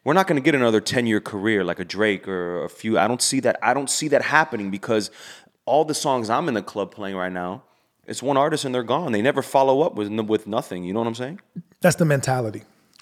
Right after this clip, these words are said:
Speaker 2: Drake is probably one of the smartest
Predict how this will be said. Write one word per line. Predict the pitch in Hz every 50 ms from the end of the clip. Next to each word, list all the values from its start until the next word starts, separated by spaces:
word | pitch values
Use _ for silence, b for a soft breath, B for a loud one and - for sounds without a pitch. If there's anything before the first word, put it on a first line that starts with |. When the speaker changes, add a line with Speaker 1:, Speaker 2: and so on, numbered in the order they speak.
| _ _ - 113 120
Speaker 2:
Drake | 117 - 120 131 151 175 202 208 - - - - - b b b b b b b _ _ _ _ -
is | - 143 127 -
probably | - - - - 156 151 147 139 131 131 127 127 123
one | 117 113 113 113 123 139 156 160 165 175 175
of | 170 143 131 127
the | 139 131
smartest | 110 - - - - - - 120 127 127 131 139 143 143 139 135 143 139 - -